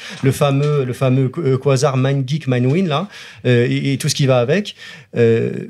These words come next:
quand vous avez des plateformes de streaming qui répandent, qui sont les, qui sont les, qui ont le monopole, euh,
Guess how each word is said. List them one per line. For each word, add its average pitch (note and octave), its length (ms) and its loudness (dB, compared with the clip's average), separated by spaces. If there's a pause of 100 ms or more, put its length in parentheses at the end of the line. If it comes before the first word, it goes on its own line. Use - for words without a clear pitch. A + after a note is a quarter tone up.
quand C4 200 2
vous G#3+ 220 2
avez E3+ 560 0
des B2+ 300 0
plateformes E3 400 0
de C#3+ 80 -2
streaming D#3 360 -2
qui C3 160 -4
répandent, C3 600 0 (100)
qui - 140 -6
sont G3+ 180 2
les, A#2+ 200 -2
qui A#2 120 -10
sont D#3+ 200 -4
les, A2 160 -4
qui - 120 -6
ont C#3 60 2
le B2 60 4
monopole, D#3+ 640 0 (440)
euh, A#2 360 2